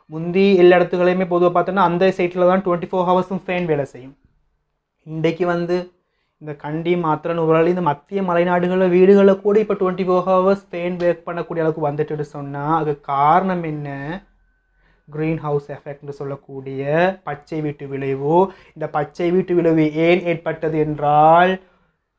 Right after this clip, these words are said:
சி ஓ டூ வாயினுடைய அளவு கூடிக்கொண்டு போகின்றது உலகத்தில். இது நன்மை அல்ல. சி ஓ டூ வாயினுடைய அளவு, கார்பன் டை ஆக்சைடு வாயு அளவு உலகத்துல கூடினால் உலகம் வெப்பமாகும். உலகம் வெப்பமாகினால்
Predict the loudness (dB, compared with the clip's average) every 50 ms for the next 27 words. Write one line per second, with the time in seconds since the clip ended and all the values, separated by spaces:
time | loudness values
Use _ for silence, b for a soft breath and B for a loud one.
0 | _ _ _ _ _ _ _ _ _ _ _ -2 0 2 6 6 6 6 6 2
1 | -2 -4 -4 0 4 6 6 8 6 6 4 0 0 0 0 2 2 4 4 4
2 | 4 4 6 4 4 4 0 -2 -2 2 2 4 4 2 0 -2 -6 -6 -6 -8
3 | -8 -4 -4 -4 -2 -2 -4 -4 -2 0 0 2 2 2 0 -2 -6 _ -10 -8
4 | -4 0 2 2 2 0 -2 -6 _ _ _ -8 -8 -6 -6 -6 -6 -6 -6 -4
5 | -4 -2 0 2 2 2 4 2 2 0 b b b b b _ _ -6 -4 -2
6 | 4 6 6 6 6 4 2 0 2 4 6 6 6 4 4 4 4 4 4 6
7 | 4 4 4 2 0 0 0 4 4 4 6 6 4 4 4 2 0 -2 -6 -2
8 | -2 0 2 2 4 4 6 6 6 4 4 2 0 -4 -6 -6 _ -6 -2 0
9 | 2 2 2 2 2 4 4 4 4 6 6 6 4 4 2 -2 -8 _ 0 2
10 | 2 2 2 0 -4 -4 -4 -4 -6 -6 -4 0 2 4 4 4 4 2 0 0
11 | 0 -4 B B B B B 0 4 4 4 4 4 2 4 2 2 2 0 -4
12 | -2 0 2 0 0 0 -2 -4 -2 0 2 2 4 4 4 4 2